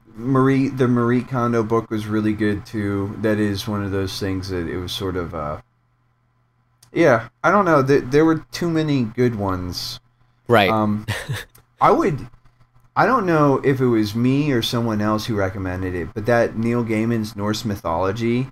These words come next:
Speaker 1: I,
Speaker 2: Hmm.
Speaker 1: I think that was Eric, uh, actually recommended that. Um,
Speaker 2: Okay.
Speaker 1: maybe. It, it doesn't really matter, but I,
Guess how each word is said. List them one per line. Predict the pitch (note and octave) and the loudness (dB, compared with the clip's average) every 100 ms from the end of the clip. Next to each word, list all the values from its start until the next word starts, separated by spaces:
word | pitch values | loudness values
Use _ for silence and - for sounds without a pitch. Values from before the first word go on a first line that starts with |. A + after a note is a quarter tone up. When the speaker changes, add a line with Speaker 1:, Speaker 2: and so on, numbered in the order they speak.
| _ _ _ - | _ _ _ -4
Speaker 1:
I, | - | -2
Speaker 2:
Hmm. | - A#2+ | 2 4
Speaker 1:
I | G#3 | 4
think | B3+ G4 | 4 2
that | C4 | 2
was | C#3+ - | 2 -2
Eric, | A#2+ C3 D2+ - - _ - | 0 2 0 -6 -20 _ -6
uh, | A2+ | 0
actually | A2+ A2 - A#2 | 2 2 0 -2
recommended | G2+ F#2 F2 E2 D#2+ D#2+ D#2 | -2 -2 -4 -6 -6 -8 -8
that. | D2+ D2 - _ _ _ _ | -8 -8 -10 _ _ _ _
Um, | F#2 F#2 | -2 4
Speaker 2:
Okay. | C#3+ G#2 G#2+ - _ _ _ _ _ - | 6 6 2 0 _ _ _ _ _ -6
Speaker 1:
maybe. | C3 B2+ G#2+ G2 F#2+ _ | 0 2 2 -2 -6 _
It, | C#3 C3 - | -10 -8 -2
it | E3+ | 2
doesn't | E3+ D#3 B2+ | 4 4 4
really | A#2+ G#2+ | 2 2
matter, | G2 G2 F#2+ F#2 | 2 0 0 0
but | G2+ F#2 - _ _ _ - | 0 -2 -6 _ _ _ -2
I, | B2 E3 E3+ B2+ G#2+ | 4 6 4 2 -2